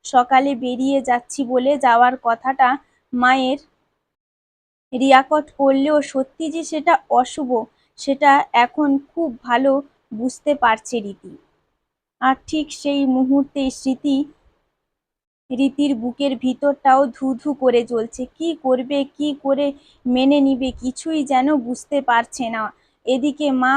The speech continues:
বাড়িতে একা কেমনভাবে আছে সেটাও তারা তখনও জানে না। বাবার মৃতদেহ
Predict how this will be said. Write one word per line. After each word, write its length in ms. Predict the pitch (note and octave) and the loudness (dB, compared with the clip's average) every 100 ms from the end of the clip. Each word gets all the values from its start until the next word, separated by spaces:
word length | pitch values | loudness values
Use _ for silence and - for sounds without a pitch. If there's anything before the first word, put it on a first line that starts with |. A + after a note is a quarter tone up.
| C#4 | 2
বাড়িতে 480 | B3 B3+ C#4+ C#4 C#4 - | 2 2 -2 -4 -4 0
একা 320 | A#3+ A#3+ A#3+ | -2 0 -2
কেমনভাবে 840 | A#3 A#3+ B3 D4 D4+ C4 B3+ C4+ D4 D4+ _ - | -2 -4 0 2 2 2 0 2 0 -2 _ -4
আছে 300 | A#3 B3 D4+ | -2 -2 -2
সেটাও 420 | C4 B3+ B3 D#4 E4 | -2 -2 0 2 2
তারা 320 | C#4+ C4 B3+ C4 | 2 2 4 4
তখনও 460 | A#3+ A#3+ D#4 D4 C#4 | 2 -2 0 0 0
জানে 340 | A#3 G#3+ G#3+ | 0 -2 -4
না। 140 | G#3 G3 - _ _ _ _ _ _ _ - | -10 -12 -16 _ _ _ _ _ _ _ -6
বাবার 380 | A#3+ B3 B3+ C4+ | 2 4 6 6
মৃতদেহ 600 | C4+ B3+ C4 C#4 C4 B3+ | 4 0 0 0 2 2